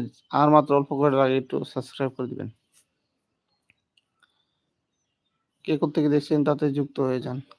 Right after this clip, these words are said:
কে কোত্থেকে দেখছেন তাতে যুক্ত হয়ে যান। আর অল্প কয়টা লাইক, ইনশাল্লাহ হয়ে যাবে। লাইভে তো আর হয় না, এমনিতে ভিডিও ছাড়লে ইনশাল্লাহ হয়ে যাবে।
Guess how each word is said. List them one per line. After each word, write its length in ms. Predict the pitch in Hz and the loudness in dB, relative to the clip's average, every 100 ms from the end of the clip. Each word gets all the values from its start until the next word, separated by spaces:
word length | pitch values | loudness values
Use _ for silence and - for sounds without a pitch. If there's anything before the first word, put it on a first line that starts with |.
| _ | _
কে 160 | 143 | -8
কোত্থেকে 300 | 151 143 139 | -6 -6 -6
দেখছেন 300 | 139 135 147 | -6 -4 -4
তাতে 260 | 143 143 139 | -4 -4 -6
যুক্ত 280 | 139 - 143 | -8 -12 -12
হয়ে 180 | 139 | -10
যান। 140 | 120 135 _ _ _ _ _ _ _ _ _ _ _ - - - _ - | -12 -16 _ _ _ _ _ _ _ _ _ _ _ -20 -20 -20 _ -4
আর 100 | - | -2
অল্প 200 | 151 147 143 | 0 0 0
কয়টা 260 | 143 143 | 0 0
লাইক, 220 | 131 127 - _ _ _ _ _ _ _ _ - 151 | 0 -2 -4 _ _ _ _ _ _ _ _ -12 -8
ইনশাল্লাহ 380 | 160 175 180 151 | -4 0 2 2
হয়ে 160 | 139 | 0
যাবে। 240 | 147 139 170 _ _ _ _ _ _ _ _ _ _ _ _ _ _ _ _ _ _ | -2 -4 -6 _ _ _ _ _ _ _ _ _ _ _ _ _ _ _ _ _ _
লাইভে 520 | 160 135 135 127 123 | -16 -10 -8 -6 -6
তো 140 | 127 139 | -2 0
আর 120 | 135 | 0
হয় 240 | 139 131 | -2 -2
না, 200 | 156 151 147 _ _ _ _ _ _ _ _ _ _ _ _ _ _ _ _ _ _ _ _ | 0 -2 -6 _ _ _ _ _ _ _ _ _ _ _ _ _ _ _ _ _ _ _ _
এমনিতে 420 | 127 123 120 135 | -10 -8 -8 -8
ভিডিও 320 | 151 123 131 | -8 -6 -6
ছাড়লে 360 | 123 - 120 120 | -8 -8 -6 -6
ইনশাল্লাহ 360 | 123 - - 123 | -8 -10 -14 -14
হয়ে 180 | - - | -16 -20
যাবে। 160 | _ | _